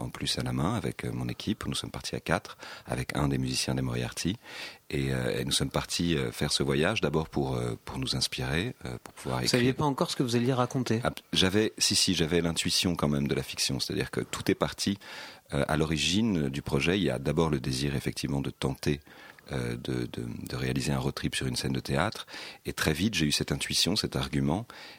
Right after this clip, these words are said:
Speaker 1: euh, que tout commencerait par le suicide d'une femme dans sa voiture. Euh, donc la pièce, je sais pas, je crois que je peux le dire, la pièce commence, euh, euh, par une scène dans un garage d'une banlieue de Montréal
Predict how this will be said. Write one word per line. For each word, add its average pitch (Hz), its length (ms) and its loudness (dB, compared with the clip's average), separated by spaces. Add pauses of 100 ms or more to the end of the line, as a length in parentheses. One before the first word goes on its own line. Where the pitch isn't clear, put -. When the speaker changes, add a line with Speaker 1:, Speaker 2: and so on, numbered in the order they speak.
(120)
Speaker 1:
euh, 67 180 2
que - 160 0
tout - 160 -2
commencerait 78 400 2
par 76 140 2
le 71 60 2
suicide - 320 0
d'une 71 180 0
femme 78 240 2
dans 73 80 0
sa 71 140 -2
voiture. 65 500 -4 (440)
Euh, 60 360 -2
donc 73 340 -2
la - 60 -4
pièce, - 460 2
je - 80 -4
sais - 180 -2
pas, 64 420 -2
je - 240 0
crois 64 140 -2
que - 60 -8
je - 40 -6
peux 60 100 -2
le 64 100 0
dire, 95 180 2
la 76 80 2
pièce - 260 0
commence, 71 500 2
euh, 64 140 0 (720)
euh, 60 200 -4 (120)
par 69 200 0
une 65 120 0
scène 85 380 2
dans 65 200 -2
un 62 80 -2
garage 64 440 0
d'une 65 180 -2
banlieue 67 240 0
de 67 60 -2
Montréal 65 500 0